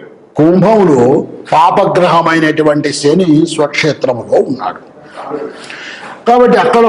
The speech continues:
కూడా తప్పకుండా ఈ షష్ఠ స్థానము బలహీనమైపోయింది. స్వక్షేత్రమైనప్పటికీ అక్కడ మనకు ఆ భావానికి అధిపతి అక్కడ స్వక్షేత్రంలో ఉన్నాడు, తను పాపగ్రహం. కనుక తప్పకుండా అక్కడ శత్రు రోగ రుణస్థానంలో పాపగ్రహం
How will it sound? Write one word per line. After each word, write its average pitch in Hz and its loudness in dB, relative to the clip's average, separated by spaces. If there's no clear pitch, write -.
కూడా 220 4
తప్పకుండా 185 2
ఈ - 4
షష్ఠ - -2
స్థానము 165 2
బలహీనమైపోయింది. 139 -2
స్వక్షేత్రమైనప్పటికీ 165 2
అక్కడ - 0
మనకు 165 2
ఆ - 4
భావానికి 175 2
అధిపతి 180 2
అక్కడ 147 0
స్వక్షేత్రంలో 156 2
ఉన్నాడు, 139 0
తను 165 -2
పాపగ్రహం. - -4
కనుక 196 2
తప్పకుండా 202 2
అక్కడ 170 2
శత్రు 175 2
రోగ 156 4
రుణస్థానంలో 147 0
పాపగ్రహం 131 -2